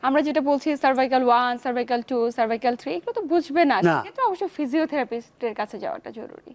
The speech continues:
Speaker 2: অবশ্যই, without physiotherapy সেটা কোনো কিছুই করতে পারবে না।
Speaker 1: হুম, হুম।
Speaker 2: ফিজিওথেরাপিস্টকে তার লাগবেই। এবং আমরা দেখেছি, এখনো দেখি, প্রতিদিন দেখি যে এটা miracle treatment for headache।
Speaker 1: বাহ।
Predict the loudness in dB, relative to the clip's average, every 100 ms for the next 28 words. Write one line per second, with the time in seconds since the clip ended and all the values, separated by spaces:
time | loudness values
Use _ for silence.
0 | 2 4 4 0 -2 0 0 2 2 6
1 | 6 4 -2 -4 0 2 2 -2 -2 0
2 | 2 0 2 2 2 -2 -2 0 2 2
3 | 0 4 2 4 0 2 -2 -4 -18 -14
4 | -12 -12 -14 -18 -20 -20 _ _ _ 0
5 | 4 4 4 0 0 -6 -2 2 4 4
6 | 2 0 -2 -2 -2 -14 -20 -12 0 2
7 | 6 6 4 0 -6 _ _ -2 0 2
8 | 2 4 2 2 -6 -4 -4 -2 -2 0
9 | 2 2 4 4 2 -4 -2 -2 2 4
10 | 4 4 6 4 2 0 -2 -2 -12 -20
11 | -12 -6 2 2 2 0 2 2 4 4
12 | 4 2 0 -2 0 -2 2 0 0 0
13 | 0 2 2 2 -2 -18 -4 -4